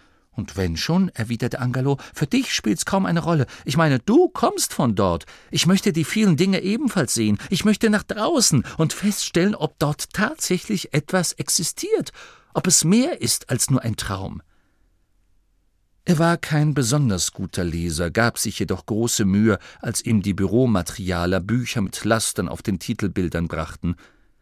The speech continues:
Daraufhin las er so angestrengt, bis ihm das Gehirn schmerzte.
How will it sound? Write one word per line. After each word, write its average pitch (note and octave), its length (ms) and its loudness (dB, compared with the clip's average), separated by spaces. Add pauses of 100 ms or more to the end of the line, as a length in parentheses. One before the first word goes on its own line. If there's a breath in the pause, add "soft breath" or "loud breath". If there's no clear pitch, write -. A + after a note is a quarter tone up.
(280 soft breath)
Daraufhin D#3+ 420 0
las D#3+ 240 0
er D3 120 -2
so C3 240 -2
angestrengt, C3 680 0 (240 loud breath)
bis - 160 -2
ihm B2 160 -2
das A2+ 160 -4
Gehirn F#2+ 360 -2
schmerzte. - 560 -10